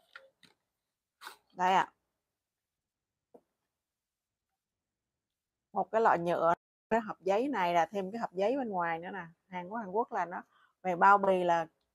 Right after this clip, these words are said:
làm khỏi chê luôn nha mọi người. Đó. Chín trăm chín một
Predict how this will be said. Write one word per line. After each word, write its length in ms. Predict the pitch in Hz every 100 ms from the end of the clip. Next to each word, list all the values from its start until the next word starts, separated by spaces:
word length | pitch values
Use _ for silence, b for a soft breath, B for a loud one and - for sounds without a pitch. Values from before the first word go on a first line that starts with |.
| _ _ _ _
làm 300 | 170 170 165 -
khỏi 240 | - 180 196
chê 220 | 214 214
luôn 200 | 214 208
nha 100 | 208
mọi 100 | 180
người. 220 | 170 165 - _ _ _
Đó. 240 | 165 180 - _ _ _ _ _ _ _ _ _ _
Chín 260 | - 240 330
trăm 220 | 330 254 247
chín 300 | 254 277
một 100 | 330